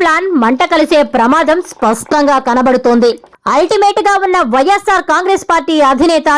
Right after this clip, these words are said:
జగన్మోహన్ రెడ్డికి చాలా వరకు ప్లస్ అయ్యే ఛాన్స్ కనబడుతోంది. ఏపీలో ఇప్పటికిప్పుడు ఎన్నికలు జరిగితే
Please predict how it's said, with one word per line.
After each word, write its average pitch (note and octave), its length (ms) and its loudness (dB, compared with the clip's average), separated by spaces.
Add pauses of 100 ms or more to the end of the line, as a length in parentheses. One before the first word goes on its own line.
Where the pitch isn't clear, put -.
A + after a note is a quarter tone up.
(100)
జగన్మోహన్ D4+ 520 2
రెడ్డికి C#4 300 0 (300)
చాలా G4 300 2 (100)
వరకు F4+ 220 0 (160)
ప్లస్ C#4+ 340 0
అయ్యే E4+ 160 2 (160)
ఛాన్స్ E4+ 400 -2
కనబడుతోంది. B3+ 580 2 (440)
ఏపీలో G4+ 320 2 (200)
ఇప్పటికిప్పుడు F#4 540 0 (140)
ఎన్నికలు F4 360 2
జరిగితే D4+ 340 0